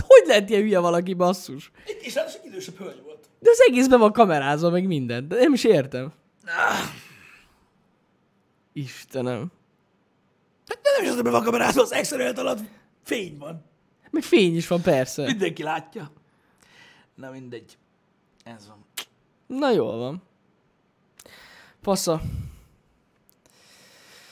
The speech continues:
Speaker 1: Így terjed a minőség, az biztos.
Speaker 2: Terjed bizony. Na mindegy, srácok. Ö, ez van.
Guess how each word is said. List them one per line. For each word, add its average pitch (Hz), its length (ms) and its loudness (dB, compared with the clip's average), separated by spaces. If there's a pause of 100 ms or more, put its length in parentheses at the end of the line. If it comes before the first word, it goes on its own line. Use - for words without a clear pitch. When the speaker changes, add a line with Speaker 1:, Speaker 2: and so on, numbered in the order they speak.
(840)
Speaker 1:
Így 196 180 -2
terjed 165 280 4
a 165 40 4
minőség, 165 500 0
az 190 120 -2
biztos. 185 600 -6 (260)
Speaker 2:
Terjed 180 320 -16
bizony. 123 280 -20 (140)
Na 349 80 -18
mindegy, 381 260 -16
srácok. 165 400 -10 (220)
Ö, 180 300 0 (1900)
ez 170 200 -8
van. 135 240 -10